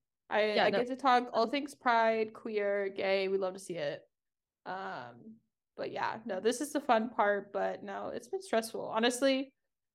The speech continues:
Speaker 1: every, like, the last three weeks of every quarter is usually where it's like, I don't wanna do anything except be a hermit and then get things done and then sleep. That's, <laughs> that's, that's basically my life <laughs> right now.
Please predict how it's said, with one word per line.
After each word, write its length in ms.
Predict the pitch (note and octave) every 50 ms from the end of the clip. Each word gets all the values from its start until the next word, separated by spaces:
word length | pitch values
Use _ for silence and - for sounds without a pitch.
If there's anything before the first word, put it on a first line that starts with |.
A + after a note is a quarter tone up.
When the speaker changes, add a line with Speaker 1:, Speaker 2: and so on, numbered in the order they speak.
| _ _ _ _ _ _ _ _ _ -
Speaker 1:
every, 560 | A#3+ B3+ B3+ C4 C#4+ C#4 C4+ C4 C4 - - _ _ _ _ _ _ _ _ _ _ _ _ _ -
like, 360 | G3 G#3+ G3+ G3 G3 - -
the 100 | - G#3
last 380 | G3 G3 F#3+ F#3+ G#3+ - - -
three 260 | - F#3 F#3 F#3 F#3+
weeks 300 | F#3 F3+ F3+ F3+ F3+ -
of 100 | G3+ F#3
every 220 | F#3 F3+ F#3+ F3+
quarter 360 | F3 - - A2+ A#2 - A#2 G#2+
is 200 | A2 - G#2+ -
usually 400 | A2 A2+ A2+ - D3 B2 A#2+ B2
where 180 | A#2+ A2+ A2
it's 240 | A#2 B2 A#2 - -
like, 400 | F#3+ E3+ B2 A#2+ A#2 - - - -
I 100 | G3+ G3+
don't 120 | G#3 A#3 A#3+
wanna 120 | B3 A#3+
do 160 | A#3 A3+ A3+
anything 520 | F3 F#3 F#3+ G3 A3 A3 A3+ A3 G#3+ G#3+ G#3
except 340 | - G3+ - - A3+ G3 -
be 120 | - F#3 D3+
a 80 | D#3+
hermit 540 | - - - F3 F3+ F3+ F3 F3+ F3+ - - -
and 140 | G3+ G3 F#3+
then 160 | F3 F#3 F3+
get 180 | F#3 E3+ -
things 280 | - G3 F#3 F#3 - -
done 320 | - F#3+ F#3+ F#3 F#3+ F#3 F#3
and 120 | - F#3
then 140 | F#3 F#3 F#3+
sleep. 400 | - - - - E3 E3 E3 - - _ _ _ _ _ _ -
That's, 400 | - - - - - - - -
<laughs> 1600 | C#4+ D4 - - D4 - - _ _ _ _ _ _ _ _ _ _ _ _ _ _ _ _ _ _ - - A#4 B4 A#4+ A4+ G4+ -
that's, 360 | D#4 D#4+ D#4+ F4+ F#4+ E4 C#4+
that's 480 | A#3+ C#4+ D4+ D4 C4 A#3+ D4 D4 C4+ -
basically 400 | F4 D4+ C#4+ D#4 C#4 - D4 C#4+
my 140 | B3 A3+ G#3+
life 260 | G3+ G3 G3 A3 A3
<laughs> 0 |
right 200 | C#4+ E4 F#4 C#4
now. 360 | B3+ C#4 D4 A3 A3 B3+ C4+